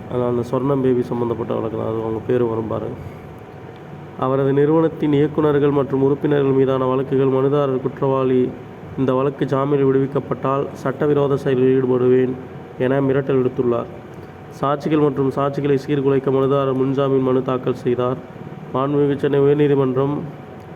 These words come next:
அந்த முன்ஜாமீனை முதலே முன்ஜாமீன் பிள்ளை அதை தள்ளுபடி செய்யப்பட்டது. இருபத்தெட்டு அன்னைக்கு முன்ஜாமீன் தள்ளுபடி செய்யப்பட்டது. பிறகு மனுதாரர் முன்பு சரணடைந்தார். அஞ்சு அன்னைக்கு சரணடைகிறார் மற்றும் பத்தொன்பது வரையும் நீதிமன்ற காவலில் வைக்கப்பட்டது.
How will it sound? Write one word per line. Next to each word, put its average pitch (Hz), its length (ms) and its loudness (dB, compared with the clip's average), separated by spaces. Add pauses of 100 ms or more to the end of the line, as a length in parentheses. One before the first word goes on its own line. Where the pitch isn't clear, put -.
(560)
அந்த 131 240 2
முன்ஜாமீனை 139 540 2
முதலே 135 380 2
முன்ஜாமீன் 135 380 0
பிள்ளை 131 220 2
அதை 127 140 0
தள்ளுபடி 131 400 0
செய்யப்பட்டது. 123 540 0 (1000)
இருபத்தெட்டு 139 460 2
அன்னைக்கு 131 240 2
முன்ஜாமீன் 139 480 2
தள்ளுபடி 127 260 2
செய்யப்பட்டது. 120 440 -2
பிறகு 131 220 0
மனுதாரர் 143 440 2
முன்பு 135 220 0
சரணடைந்தார். 135 640 0 (920)
அஞ்சு 139 220 2
அன்னைக்கு 139 280 0
சரணடைகிறார் 127 580 0 (720)
மற்றும் 156 360 2 (120)
பத்தொன்பது 156 580 2
வரையும் 147 420 4
நீதிமன்ற 143 400 2
காவலில் 127 560 2
வைக்கப்பட்டது. 123 500 0